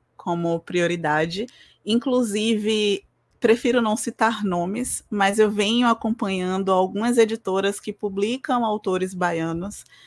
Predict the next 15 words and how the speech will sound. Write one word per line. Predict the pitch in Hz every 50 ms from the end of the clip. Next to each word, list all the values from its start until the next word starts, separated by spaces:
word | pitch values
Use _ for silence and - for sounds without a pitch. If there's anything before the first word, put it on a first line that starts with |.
| - - - -
mas | - 196 196 180 185 196 - -
quando | - - 214 226 233
esses | 254 262 - - 247 233
livros | 233 202 220 233 254 247 233 233 214 214 208
de | 202 196
escritores | 202 - - - 202 202 - 190 185 185 185 190
baianos | 185 185 190 196 196 180 180 180 180 175 180 185
chegam | - - - 202 196 202 214 214 202 196 185 196
pra | 202 185 185
produtores | - - 185 175 180 175 - 180 175 180 175
de | 190 175
conteúdo, | - 170 175 - 175 165 170 170 180 190 196 202
são | - 208 202
pra | - 220
produtores | 220 - 214 220 226 220 220 - 226 208 208 220 262 294 - - -